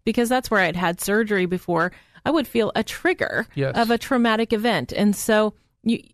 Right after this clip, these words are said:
Speaker 1: you, what do you do? You can't even find your car in the <laughs> parking lot. And, uh, I think in those moments of real panic or those moments that we might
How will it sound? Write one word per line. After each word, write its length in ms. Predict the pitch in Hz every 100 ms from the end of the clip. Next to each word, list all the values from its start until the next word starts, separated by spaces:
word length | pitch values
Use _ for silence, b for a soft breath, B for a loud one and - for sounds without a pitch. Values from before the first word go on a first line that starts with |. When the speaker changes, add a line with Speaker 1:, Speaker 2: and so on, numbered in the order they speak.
| _ _ _ -
Speaker 1:
you, 160 | 220
what 200 | 208 214
do 60 | 254
you 120 | 247
do? 80 | 254
You 120 | 240
can't 200 | 214 247
even 100 | 226
find 240 | 220 214 214
your 80 |
car 240 | 202 - 220
in 80 | 202
the 80 |
<laughs> 120 | 185 233
parking 280 | 220 285 -
lot. 280 | 233 - - B B B 262
And, 240 | 233 226 -
uh, 180 | 202 185 - _
I 80 | 214
think 240 | 214 262 277
in 120 | 220
those 240 | 196 196
moments 720 | 190 190 196 202 220 143 -
of 220 | 160 180 190
real 320 | 196 220 214
panic 480 | - 190 180 170 -
or 100 | 180
those 240 | 180 180
moments 600 | 185 185 196 190 - - b b _
that 260 | 180 160 -
we 180 | 196 196
might 240 | 196 170